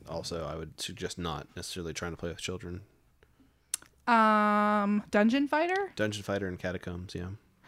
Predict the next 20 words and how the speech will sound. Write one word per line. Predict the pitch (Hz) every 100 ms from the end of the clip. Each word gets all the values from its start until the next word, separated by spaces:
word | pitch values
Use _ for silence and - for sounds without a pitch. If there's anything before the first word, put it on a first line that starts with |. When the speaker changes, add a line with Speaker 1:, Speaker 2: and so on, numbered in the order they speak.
| - -
Speaker 2:
Now, | 262 269
tell | 262 359
me | 370
about | 302 202
those. | 180 202
I've | 214
not | 226
played | - 220 208
either | 226 226 196
one | 165
of | 170
those. | 151
Speaker 1:
So, | - 143 135 135 - 113 -
they're | 147 131 131 127 127 127 127 - _ _ _
fantasy | - - 127 143 - 135 131 131 -
role-playing | 127 120 113 117 110
game | 110 104
style | - 98 95 90 92 113 - _ _ _ _
dexterity | 107 - 139 107
games. | 85 76 -